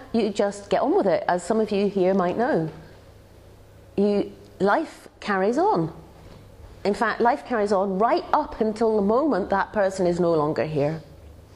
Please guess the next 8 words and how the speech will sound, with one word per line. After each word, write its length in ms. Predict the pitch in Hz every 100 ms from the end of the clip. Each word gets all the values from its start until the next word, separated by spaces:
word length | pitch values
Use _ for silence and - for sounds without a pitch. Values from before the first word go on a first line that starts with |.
| - - - - - - - - - - - - - - - - - - - -
And 160 | 214
so 400 | 208 277 262 254
we 200 | 185 202
got 200 | 254 285
on 160 | 277 294
with 120 | 269
it. 280 | 147 123 - - -
He 580 | - 233 262 269 262